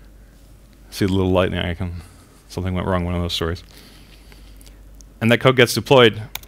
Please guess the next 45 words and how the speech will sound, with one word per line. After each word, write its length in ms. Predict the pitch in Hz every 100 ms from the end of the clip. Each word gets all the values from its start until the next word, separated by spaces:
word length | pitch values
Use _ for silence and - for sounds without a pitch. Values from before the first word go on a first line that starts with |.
| - - - - - - - - _ _ -
the 100 | 117
only 140 | 156
thing 140 | 156 160
that 80 | 110
will 120 | 107
break 440 | 113 131 147 -
is 140 | 120 104
the 80 |
actual 560 | 117 - 117 107 101 101 - - -
runtime 380 | 113 117 127 110
environment 420 | 101 107 101 95
for 100 | -
that 220 | 104 110
particular 380 | - 107 - 92
story. 460 | - 104 90 - 92 -
It 100 | 101
will 140 | 113 117
not 260 | 120 -
break 240 | 113 113 -
anything 420 | 110 101 - 101
central, 420 | - 107 - 95
anything 320 | 90 95 - 90
shared, 480 | - 107 92 85 - - - - - -
and 100 | 101
so 120 | 110
all 160 | 104 117
the 100 | 101
other 180 | 110
teams 540 | 104 110 101 95 95 -
will 180 | 101 101
not 260 | 107 101
be 100 | 104
impeded 500 | 98 98 117 101 90
by 100 | 95
the 100 | 95
fact 340 | - 104 95 -
that 120 | 87
someone 240 | - 90
has 120 | 87
checked 260 | - 92 -
in 60 | 90
some 180 | - 82
broken 320 | 87 - 73
code. 360 | - 85 - - - - - - - - - - - - - - - - - - - - - -
And 280 | 117 110